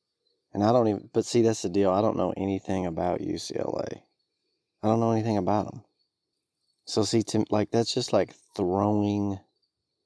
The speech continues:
money away. So you just shouldn't do it. You just shouldn't fucking do it. Okay, Florida, Tennessee. See, Tennessee minus eleven.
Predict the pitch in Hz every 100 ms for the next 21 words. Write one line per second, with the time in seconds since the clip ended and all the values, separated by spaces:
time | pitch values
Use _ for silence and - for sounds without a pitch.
0 | _ _ _ _ _ _ _ - 95 98
1 | 95 69 52 50 50 - _ _ _ _
2 | _ _ _ _ _ _ - 113 98 92
3 | 95 90 78 73 90 67 _ - - _
4 | _ _ _ _ _ _ _ _ - 104
5 | 87 92 - - 95 98 95 - 92 90
6 | 87 90 85 78 - _ - - _ _
7 | _ _ _ _ _ _ _ _ _ _
8 | _ _ - - 104 92 - 131 151 127
9 | - 117 98 - 95 78 - 95 - -
10 | 123 120 - 117 117 107 98 104 101 -
11 | 80 95 98 101 98 98